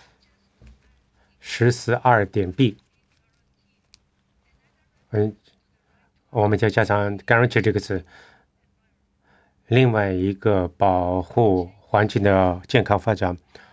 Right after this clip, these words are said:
我们欢迎十二，十四点二点 C。一，符合关于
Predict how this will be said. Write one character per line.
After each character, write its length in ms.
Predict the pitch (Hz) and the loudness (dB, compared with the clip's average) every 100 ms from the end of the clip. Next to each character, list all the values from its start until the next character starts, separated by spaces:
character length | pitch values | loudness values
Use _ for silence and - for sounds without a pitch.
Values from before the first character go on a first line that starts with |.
| _ | _
我 160 | - 107 | -2 -2
们 300 | 101 104 98 | 0 -2 -4
欢 200 | - 104 | -4 -4
迎 240 | 101 101 - _ _ _ | -2 -6 -8 _ _ _
十 260 | - - 107 | -14 -2 2
二， 340 | 101 101 104 - | 2 0 -6 -10
十 180 | - | -4
四 160 | 113 123 | -2 -2
点 160 | 104 90 | -4 -4
二 300 | 107 98 90 | -2 -4 -6
点 220 | 98 87 | -10 -12
C。 300 | - 120 101 _ _ _ _ _ _ _ _ _ _ _ _ _ _ _ _ _ _ _ _ _ _ _ _ _ _ _ _ _ _ _ _ _ _ | -8 -10 -10 _ _ _ _ _ _ _ _ _ _ _ _ _ _ _ _ _ _ _ _ _ _ _ _ _ _ _ _ _ _ _ _ _ _
一， 260 | - 110 107 _ _ | -2 -2 -2 _ _
符 300 | _ 107 101 | _ 0 2
合 360 | 90 104 101 110 _ | 0 0 0 0 _
关 280 | - 117 104 | 0 2 2
于 240 | 98 113 | -2 -4